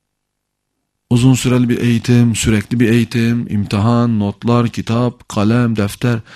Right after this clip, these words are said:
böyle bir şey yapılmamış ki Türkiye'de. Ondan sonra, "E niye böyle olmuyor, niye şöyle, nasıl olacak?" falan. Nasıl olacak? E, yani ciddi soruyorsan söyleyeyim.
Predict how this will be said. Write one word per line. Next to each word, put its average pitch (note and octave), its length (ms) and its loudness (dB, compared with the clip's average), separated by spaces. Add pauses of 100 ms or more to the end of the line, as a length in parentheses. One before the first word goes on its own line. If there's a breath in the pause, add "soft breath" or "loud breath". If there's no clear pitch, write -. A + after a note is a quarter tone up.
(140 loud breath)
böyle C3+ 240 2
bir C#3 40 -2
şey D#3+ 160 2
yapılmamış G3 560 2
ki D#3 100 2
Türkiye'de. G2 500 -2 (3500)
Ondan B2+ 300 0
sonra, A#2 380 -2
"E C#3 120 2
niye E3 320 4
böyle A#2 200 2
olmuyor, A2+ 640 -2
niye C#3 180 2
şöyle, A2+ 460 -2
nasıl F3 240 0
olacak?" G2+ 640 -4
falan. G#2+ 320 -4 (1160 soft breath)
Nasıl D#3 340 0
olacak? G#2 440 0 (640 soft breath)
E, B2 60 -2
yani C3+ 280 2
ciddi E3 300 0
soruyorsan E3 640 4
söyleyeyim. G#2 640 2